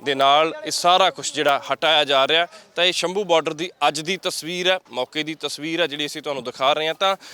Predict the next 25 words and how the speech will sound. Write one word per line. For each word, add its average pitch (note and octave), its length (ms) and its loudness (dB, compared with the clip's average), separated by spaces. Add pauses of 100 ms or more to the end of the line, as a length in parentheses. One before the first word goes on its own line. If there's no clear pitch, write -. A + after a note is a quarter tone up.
(200)
ਆਪੋ E3 240 -4
ਆਪਣੇ F3+ 160 -6
ਹਿਸਾਬ E3 300 0
ਨਾਲ, E3 180 0
ਅ, C#3+ 440 -4
ਕਿਸਾਨ F3 440 -2
ਵੀ F3+ 80 -8
ਹੁਣ, F3+ 160 -8
ਅ, - 380 -8
ਲੱਗੇ D3+ 280 -4
ਹੋਏ D3 180 -8
ਆ। A#2+ 40 -8 (120)
ਤਾਰਾਂ C#3 280 2
ਜਿਹੜੀਆਂ D3 260 -4
ਇੱਥੇ, D3+ 300 -6 (200)
ਅ, C#3 40 -4
ਲੱਗੀਆਂ C3+ 300 -8
ਹੋਈਆਂ D3+ 220 -6
ਸੀਗੀਆਂ। D#3+ 200 -4
ਬਾਈ F#3+ 140 2
ਜੀ, C4 60 2
ਤੁਹਾਡਾ G#3+ 280 2
ਤੰਬੂ B3 280 0
ਸੀਗਾ B3 220 2
ਇੱਥੇ? C4+ 260 0